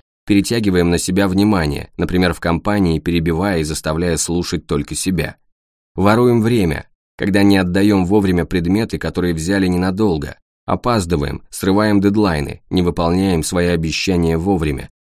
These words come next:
тратим рабочее время на решение своих личных дел. Адские плоды. Мы живём в недостатке, деньги утекают сквозь пальцы, средств ни на что не хватает. Мы постоянно сталкиваемся с кражами. Кроме того, что воруют у нас,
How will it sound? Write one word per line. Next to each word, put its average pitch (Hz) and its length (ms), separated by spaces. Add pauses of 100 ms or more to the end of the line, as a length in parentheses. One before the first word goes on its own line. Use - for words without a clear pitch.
(200)
тратим 107 360
рабочее 90 480
время 95 320
на 80 80
решение 82 500
своих 82 400
личных 87 380
дел. 73 300 (1300)
Адские 117 440
плоды. 98 460 (180)
Мы 127 180
живём 139 320
в 123 80
недостатке, 120 840
деньги 107 340
утекают 92 520
сквозь 92 340
пальцы, - 540 (160)
средств - 480
ни 90 100
на 80 120
что 85 180
не 82 80
хватает. 85 540 (320)
Мы 127 120
постоянно 110 580
сталкиваемся 90 720
с - 80
кражами. 78 560 (160)
Кроме 92 260
того, 92 300
что 82 320
воруют 87 460
у 87 100
нас, 92 320